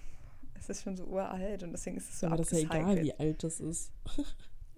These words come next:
Speaker 1: Naja, aber im Prinzip wird ja auf Konsum, dass es Ressourcen sind, die verbraucht
Speaker 2: Ja.
Speaker 1: werden. Und ich find's halt irgendwie, weil zum Beispiel jetzt habe ich beide Fahrräder, auch das Fahrrad, was ich jetzt habe, habe ich auch von eBay.
Speaker 2: Mhm.
Speaker 1: Das ist ja dann auch wenig
Speaker 2: Ja,
Speaker 1: Ressource.
Speaker 2: gut, dann mach eins,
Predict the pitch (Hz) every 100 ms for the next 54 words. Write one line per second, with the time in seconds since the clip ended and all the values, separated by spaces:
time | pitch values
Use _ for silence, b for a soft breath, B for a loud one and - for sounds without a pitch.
0 | - - - b b b 202 208 233 226
1 | 208 208 214 - 247 - 214 - - 208
2 | 190 202 240 233 208 - 208 - - -
3 | 202 202 233 226 226 170 170 165 180 -
4 | - - 196 175 175 - - - 185 180
5 | 185 190 185 185 185 190 180 196 b b
6 | b b b b 185 190 - 226 220 220
7 | 202 202 202 202 202 190 - 196 196 196
8 | 202 202 202 202 233 - 208 208 202 185
9 | 196 196 202 196 190 185 190 214 190 -
10 | 214 - 190 180 180 - - - b b
11 | b b b - 202 185 185 190 - -
12 | 190 196 202 196 190 190 202 196 185 180
13 | 185 196 190 196 208 202 202 196 190 -
14 | 165 170 175 - -